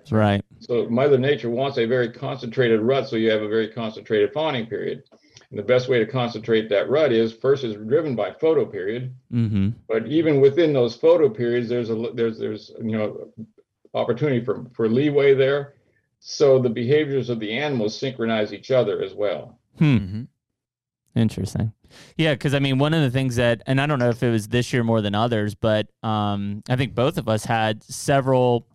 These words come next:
Speaker 1: you know, older bucks, maybe three, four, five years old, that basically just bedded down by scrapes. Like, they're just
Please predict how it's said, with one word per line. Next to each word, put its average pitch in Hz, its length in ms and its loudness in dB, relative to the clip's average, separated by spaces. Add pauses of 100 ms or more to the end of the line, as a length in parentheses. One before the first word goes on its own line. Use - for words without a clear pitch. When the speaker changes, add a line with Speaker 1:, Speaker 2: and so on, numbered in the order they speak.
(120)
Speaker 1:
you 185 80 -2
know, 120 220 0 (100)
older 143 300 4
bucks, 113 360 2
maybe 123 300 0
three, 123 380 -2
four, 117 240 2
five 120 280 -2
years 117 240 0
old, 113 360 2 (160)
that 123 320 0 (280)
basically 135 440 -2
just 113 260 -4
bedded 120 240 0
down 120 240 0
by 98 140 -2
scrapes. 123 500 -4
Like, 107 240 -2
they're 123 160 2
just 120 280 -2